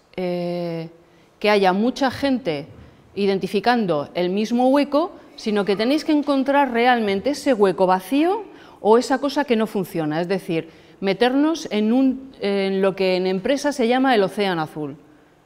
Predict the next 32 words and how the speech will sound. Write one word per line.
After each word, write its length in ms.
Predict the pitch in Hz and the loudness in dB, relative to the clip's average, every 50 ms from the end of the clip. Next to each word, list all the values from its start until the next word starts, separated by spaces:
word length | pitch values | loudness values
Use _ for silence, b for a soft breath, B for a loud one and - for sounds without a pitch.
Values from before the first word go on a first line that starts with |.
| _ _ _ _ _ _ _ _ - | _ _ _ _ _ _ _ _ -6
¿vale? 360 | - 165 202 226 254 220 - - | -2 2 2 4 2 2 -2 -4
Es 440 | - 156 165 160 - - - - 151 | -6 -6 -6 -6 -10 -12 -14 -10 -8
de 220 | 165 151 151 151 | -6 -4 -4 -4
perogrullo. 600 | 147 156 160 151 156 156 202 262 247 170 - 131 135 | -4 -4 -4 -4 -4 -2 -2 -2 -2 -2 -4 -6 -8
Si 460 | - - - 170 160 160 160 160 B B B B B _ | -10 -8 -4 -4 -4 -4 -4 -6 B B B B B _
te 100 | - 180 | -4 -2
metes 320 | 185 196 190 190 208 202 226 | 0 0 2 2 0 2 2
aquí, 460 | 214 220 202 254 277 302 330 320 - | 0 0 2 2 2 2 2 0 0
tendrás 460 | - 190 190 185 185 208 214 233 - | -2 -2 0 0 2 2 2 2 0
que 440 | - - 247 262 254 254 - - - - | -2 0 0 0 0 -2 -8 -20 -20 -18
simplemente 680 | - - 254 247 240 247 247 233 247 262 262 247 269 | -6 -2 0 0 2 2 2 2 2 2 0 2 2
bajar 320 | 233 214 - 233 220 220 | 2 2 2 0 -2 0
precios, 340 | - 226 233 233 240 247 220 | 0 0 0 0 0 0 0
bajar 320 | 214 214 214 226 220 208 | 0 0 2 0 0 0
precios 420 | - 247 262 254 262 285 285 277 269 - | 0 0 0 0 0 -2 -4 -4 -2 -2
y 100 | 233 226 | 0 2
no 220 | 226 254 262 247 | 2 2 2 2
ofrecer 460 | 220 - - 202 180 - 208 165 165 | 0 0 -2 -6 -4 -2 -4 -2 -2
valor. 420 | 160 165 156 156 160 151 139 B B B B B B B B | -2 -2 -2 -2 -2 -4 -4 B B B B B B B B
Sin 240 | - - 196 190 | -6 -4 -2 -2
embargo, 500 | 190 196 214 233 226 214 170 165 151 - - - | 0 2 2 0 0 0 -2 -4 -4 -6 -8 -6
aquí 640 | - 180 180 175 - 254 269 302 466 - - - - - - | -2 -2 -2 0 0 2 2 2 0 -2 -8 -16 -20 -8 -2
puedes 280 | - 190 185 196 190 - | -2 0 0 0 -2 -6
ofrecer 600 | 202 190 - 202 190 - 262 277 320 - - - - | -6 -6 -6 -6 -4 0 0 0 0 0 -4 -8 -6
y 120 | 214 214 | -4 2
debes 340 | 175 240 233 185 175 160 - | 2 4 4 2 0 -4 -4
ofrecer 500 | 180 151 180 185 175 - 233 220 - - | -6 -6 -8 -8 -6 -6 -8 -8 -6 -2
todo 240 | - 269 269 254 226 | 0 2 2 2 2
el 80 | 202 | 0
valor 360 | 180 165 170 170 165 160 165 - - - - - _ _ - | 0 -2 -2 -2 -4 -4 -6 -10 -20 -20 -20 -20 _ _ -12
que 140 | - 165 | -12 -10
quieras. 540 | 165 - 165 147 135 131 147 - - - - | -8 -8 -8 -8 -10 -12 -16 -18 -18 -20 -20